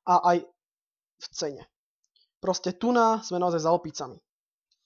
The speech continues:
Takže odporúčam kupovať notebooky aj počítače v Českej republike. Ak sa teda jedná o kamenné obchody. Ja tento notebook, čo mám, teraz som kúpil v Čechách,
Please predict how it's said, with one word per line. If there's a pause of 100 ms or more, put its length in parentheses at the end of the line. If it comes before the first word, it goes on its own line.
(300)
Takže
odporúčam
kupovať
notebooky
aj
počítače
v
Českej
republike. (1200)
Ak
sa
teda
jedná
o
kamenné
obchody. (480)
Ja
tento
notebook,
čo
mám,
teraz
som
kúpil
v (120)
Čechách,